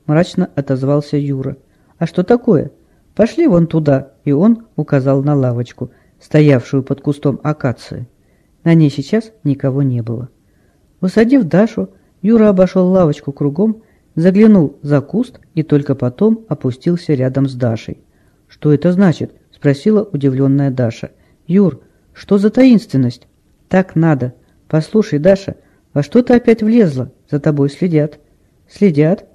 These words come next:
«Да, двое». «А ты откуда знаешь? Постой-ка. А что, это у тебя одна щека вроде распухла? Флюс?» «Да нет, я подрался. Между прочим,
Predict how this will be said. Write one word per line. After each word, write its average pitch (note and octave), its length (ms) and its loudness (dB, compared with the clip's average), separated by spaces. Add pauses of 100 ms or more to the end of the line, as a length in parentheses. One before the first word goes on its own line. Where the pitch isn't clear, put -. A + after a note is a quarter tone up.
(160)
«Да, F3+ 400 2
двое». D#3+ 400 0 (680)
«А - 120 0
ты D4+ 180 4
откуда D#3+ 380 2
знаешь? D3 400 0 (100)
Постой-ка. F#3 720 0 (400)
А G3 120 2
что, F#3+ 300 2
это G3 240 4
у A3+ 60 6
тебя A3 320 4
одна G#3+ 260 4
щека G#3+ 380 2
вроде G3+ 260 4
распухла? G3 800 0 (180)
Флюс?» G#3+ 460 0 (400)
«Да G3+ 240 2
нет, C#3+ 340 0 (240)
я F3 160 0
подрался. F3+ 600 2 (320)
Между F3 360 2
прочим, F3+ 380 0